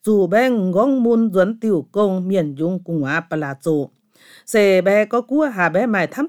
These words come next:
tiểu chính sơ bong thính điều bé khuyến búa có làn miền lún dũng cùng hòa. Giết bé khói thuất dưới tiểu công sơ bún hàng thun bé mình pháo. Hăng nải miền dũng hóa sổ tại tùng hỏi tháo có buồn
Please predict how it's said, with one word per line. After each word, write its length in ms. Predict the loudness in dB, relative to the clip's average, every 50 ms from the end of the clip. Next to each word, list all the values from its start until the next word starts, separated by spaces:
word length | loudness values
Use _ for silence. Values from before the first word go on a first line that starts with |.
| -4
tiểu 160 | -4 -4 -4 -4 -4
chính 180 | -6 -6 -6 -6
sơ 220 | -4 -4 -4 -4
bong 280 | -2 -4 -4 -6 -6 -8 -6
thính 300 | -6 -4 -2 -2 -4 -2
điều 160 | 0 0 0
bé 160 | 0 0 -2 -4 -4
khuyến 360 | _ -4 -2 -2 -4 -6 -4
búa 280 | 0 0 2 2 0 -2 -4 -12 -20 -20 _
có 120 | -4 -2
làn 320 | 0 0 0 0 0 0 0
miền 260 | 0 0 0 -2 -2
lún 380 | -2 0 0 0 0 -2 -4 -2
dũng 220 | -2 -2 -2 -2 -4
cùng 180 | -6 -6 -4
hòa. 320 | -4 -4 -2 -2 -2 -4 -6 -8 -16 -20 -10 -2
Giết 180 | 0 0 0
bé 220 | 0 0 0 0 -2
khói 280 | -4 -2 0 0 0
thuất 240 | 2 0 -2 -2 -2
dưới 100 | -6 -8
tiểu 240 | -4 -4 -4 -4 -4 -4
công 260 | -2 -2 -2 -2 -4
sơ 240 | -4 -2 0 0 0 0 _
bún 160 | -4 -6 -4
hàng 240 | -6 -6 -8 -8 -10 -10
thun 320 | _ -6 -4 -4 -2 -2
bé 120 | 0 0 0
mình 320 | 0 0 -2 -2 -4 -6 -8
pháo. 400 | -8 _ -6 -4 -4 -4 -4 -6 -8 _ _ _ _ -20 -20 -8
Hăng 180 | -4 0 2 2
nải 180 | 2 2 2 0
miền 280 | 0 -2 -2 -2 -2
dũng 240 | -2 -2 -2 -2 -4 -8 -10 -8
hóa 280 | -4 -2 -2 -2 -2 -2 0
sổ 340 | 0 0 0 0 -2 -6 -10 _ _
tại 180 | -2 -2 -2
tùng 240 | -2 -2 -2 -2 -2
hỏi 300 | -2 0 0 0 0 -2 -4
tháo 320 | -10 -10 -6 -4 -2 -2 -2
có 160 | -2 -4 -6 -4 -2
buồn 280 | -2 0 0 -2 -4